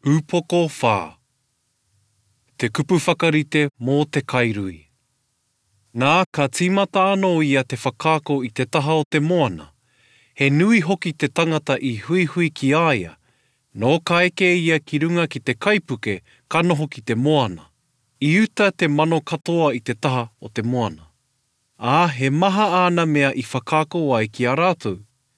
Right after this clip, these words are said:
He mea whakarite, i mea hoki ki a rātou i āia e ako ana. Whakarongo.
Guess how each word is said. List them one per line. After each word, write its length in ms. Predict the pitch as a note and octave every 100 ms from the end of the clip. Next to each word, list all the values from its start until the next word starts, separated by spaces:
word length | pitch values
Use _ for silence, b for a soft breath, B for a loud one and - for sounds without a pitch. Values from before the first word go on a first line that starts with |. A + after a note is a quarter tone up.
| _ -
He 100 | C#3
mea 200 | C#3 C#3
whakarite, 640 | D#3 D3+ E3+ G3 - F2 _ _ _ _ -
i 100 | A#2+
mea 300 | A#2 D#3 G3+
hoki 400 | D3+ D3 - A2+
ki 180 | - D3
a 80 | D#3+
rātou 400 | D#3 D3 C3+ B2
i 160 | A2+ B2
āia 380 | D3 D3+ D3+ -
e 160 | D#3
ako 260 | E3 - -
ana. 200 | G2+ D#2+ - _ _ _ _ _ _ _
Whakarongo. 800 | - - D3+ F3+ F3 D#3+ B2+ E2+